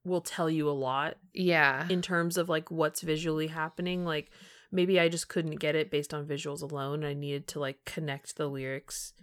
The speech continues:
Speaker 2: Maybe.
Speaker 1: You know, 'cause, I mean, it could be a comment on capitalism. It could be a con-, uh,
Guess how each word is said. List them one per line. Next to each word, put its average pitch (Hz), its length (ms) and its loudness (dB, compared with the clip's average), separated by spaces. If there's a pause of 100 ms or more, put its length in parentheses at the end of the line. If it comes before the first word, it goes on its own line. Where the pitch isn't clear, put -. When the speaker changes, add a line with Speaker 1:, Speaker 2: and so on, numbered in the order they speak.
Speaker 2:
Maybe. 170 680 4
Speaker 1:
You 190 120 -2
know, 160 140 4
'cause, 196 160 0
I 202 40 6
mean, 185 300 2 (100)
it 180 120 -4
could 185 180 0
be 156 120 0
a 131 120 -6 (160)
comment 151 560 -4
on 101 180 -8
capitalism. 160 720 -2
It 151 80 -4
could 156 180 -4
be 147 120 -2
a 147 40 0
con-, 143 360 -8 (500)
uh, 139 380 -2